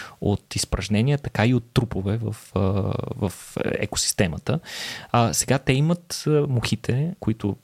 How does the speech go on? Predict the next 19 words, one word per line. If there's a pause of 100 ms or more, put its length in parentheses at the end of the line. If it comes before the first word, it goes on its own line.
(140)
се
хранят
с
подобни
неща,
имат
много
силно
развито
обоняние,
за
да
засекат
лесно
миризмата
на
разграждащо
се
месо,